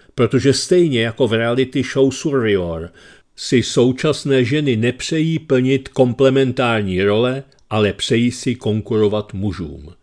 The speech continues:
Dnešní ženy chtějí peníze, moc, status a uznání, a proto jsou ve válce s muži.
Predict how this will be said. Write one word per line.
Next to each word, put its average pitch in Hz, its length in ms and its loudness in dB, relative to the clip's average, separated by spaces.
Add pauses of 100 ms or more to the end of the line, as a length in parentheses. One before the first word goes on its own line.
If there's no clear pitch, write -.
(600)
Dnešní 135 560 0
ženy 170 240 4
chtějí 175 280 4
peníze, 160 640 2
moc, 135 380 2
status 127 640 -2
a - 140 -2
uznání, 117 880 -2
a 104 100 -2
proto 110 340 0
jsou 117 280 -2
ve 101 120 2
válce 101 440 -2
s - 100 -10
muži. 80 360 -10